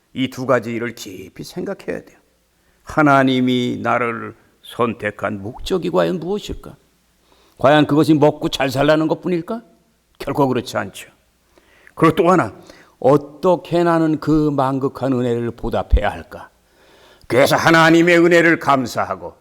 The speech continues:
보답하며 하나님의 영광을 살아갈 때 하나님이 그 사람과 동행해서 모세같이, 다윗같이, 사도 바울같이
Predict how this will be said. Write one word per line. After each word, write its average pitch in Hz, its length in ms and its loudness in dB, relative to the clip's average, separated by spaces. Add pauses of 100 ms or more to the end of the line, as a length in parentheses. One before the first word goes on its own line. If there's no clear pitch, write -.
(280)
보답하며 165 540 4
하나님의 175 520 2
영광을 180 380 2
살아갈 175 460 0
때 92 180 -12 (460)
하나님이 101 600 -6
그 - 140 -12
사람과 95 640 -4
동행해서 92 640 -6
모세같이, 151 760 0
다윗같이, 170 580 4
사도 214 300 2
바울같이 220 580 4